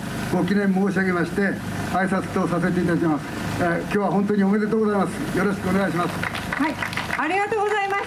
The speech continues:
Speaker 2: た。えー、次は埼玉県議会議員、諸井正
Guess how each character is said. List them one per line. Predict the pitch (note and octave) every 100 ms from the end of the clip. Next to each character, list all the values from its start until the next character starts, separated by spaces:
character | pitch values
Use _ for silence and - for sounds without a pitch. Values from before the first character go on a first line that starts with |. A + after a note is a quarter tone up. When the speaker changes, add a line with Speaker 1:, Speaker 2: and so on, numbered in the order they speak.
| -
Speaker 2:
た。 | F4+ C4 - - - - - - - - D4+
え | E4 D#4+
ー、 | E4
次 | F#4 G#4+
は | G4+ F#4+ - - - -
埼 | F4+ G#4
玉 | G4+ G#4
県 | G4 F#4+ F#4
議 | F4
会 | - F4+ E4+
議 | C#4+ D#4+
員、 | C4+ G3+ - - - - - -
諸 | D#4
井 | F#4+ G#4 G#4 C4 D#3
正 | D4 F4 G4